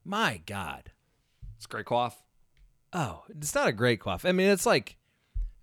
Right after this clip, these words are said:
Speaker 1: it, it's, it makes Jimmy Johnson's hair look bad.
Speaker 2: Really? Yeah. Oh, I would say so. Yeah.
Speaker 1: Yeah.
Speaker 2: It's movie star quality.
Speaker 1: Yeah, but, like,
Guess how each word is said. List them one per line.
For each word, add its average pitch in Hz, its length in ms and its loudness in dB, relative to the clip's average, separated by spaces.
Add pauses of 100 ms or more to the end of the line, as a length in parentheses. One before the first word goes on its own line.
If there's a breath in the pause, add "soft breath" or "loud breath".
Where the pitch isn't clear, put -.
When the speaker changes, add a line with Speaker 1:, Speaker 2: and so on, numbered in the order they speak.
Speaker 1:
it, 151 120 -8
it's, 180 300 -2 (200)
it 214 220 2
makes 202 360 -4
Jimmy 160 400 2
Johnson's 131 600 -2
hair 113 200 0
look 92 180 -8
bad. - 380 -6 (120)
Speaker 2:
Really? 233 280 -2
Yeah. 175 120 2
Oh, 165 100 6
I 226 100 6
would 180 100 -2
say 107 140 0
so. 101 280 -8 (120)
Yeah. 143 240 0
Speaker 1:
Yeah. 202 60 8
Speaker 2:
It's 202 100 4
movie 220 240 0
star 107 340 -2
quality. 131 480 -8 (760)
Speaker 1:
Yeah, 139 360 2
but, 107 280 -2
like, 113 360 -4